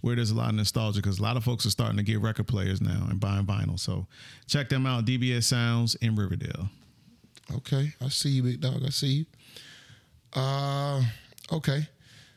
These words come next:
Speaker 2: So for, for me,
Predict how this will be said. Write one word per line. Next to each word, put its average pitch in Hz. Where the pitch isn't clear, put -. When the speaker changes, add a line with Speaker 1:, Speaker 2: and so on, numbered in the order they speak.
Speaker 2:
So 139
for, 131
for -
me, 156